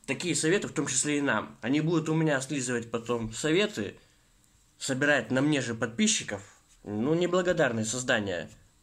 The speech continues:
Не упоминать меня, то, что эти советы, оказывается, давал Израили Гейминг. Ну, а вы, я верю в вас, что вы благодарные, воспитанные, классные ребятки, желающие заработать денег. От меня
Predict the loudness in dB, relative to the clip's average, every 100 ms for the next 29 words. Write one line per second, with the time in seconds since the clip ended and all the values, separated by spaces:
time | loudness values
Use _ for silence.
0 | -8 0 0 0 0 2 2 0 0 0
1 | 2 0 -6 _ -6 -6 -4 -4 -4 -4
2 | -2 0 0 -2 0 0 0 -2 -2 -2
3 | 0 0 -2 -2 -2 -2 -4 -6 -16 -20
4 | _ -20 -20 -20 _ _ -6 -4 -2 -2
5 | -2 -2 0 2 0 0 0 0 0 -2
6 | -4 -8 -4 -4 -4 -4 0 0 0 -2
7 | -4 -6 -8 -8 -6 -6 -6 -10 -12 _
8 | _ _ _ _ -14 -14 -16 _ _ -2
9 | 0 0 -2 -8 -8 -2 -2 -2 -12 -14
10 | -10 -2 0 0 -4 -6 -4 -2 -2 -4
11 | -6 -4 -2 -2 -4 -10 -20 _ _ _
12 | -20 _ _ _ _ _ -12 -4 -2 0
13 | 0